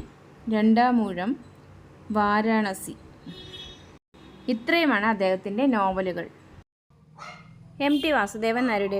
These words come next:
മുഴുവൻ പേരെന്താണെന്നറിയാമോ? മാടത്ത് തെക്കേപ്പാട്ട് വാസുദേവൻ നാരായണൻ നായർ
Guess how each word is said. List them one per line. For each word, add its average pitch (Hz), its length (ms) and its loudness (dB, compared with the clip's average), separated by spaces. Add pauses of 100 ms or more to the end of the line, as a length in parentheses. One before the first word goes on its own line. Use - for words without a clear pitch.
മുഴുവൻ 269 420 2
പേരെന്താണെന്നറിയാമോ? 180 960 -2 (960)
മാടത്ത് 240 600 0 (140)
തെക്കേപ്പാട്ട് 202 680 -2 (120)
വാസുദേവൻ 202 680 -4 (120)
നാരായണൻ 190 680 -2
നായർ 180 320 -6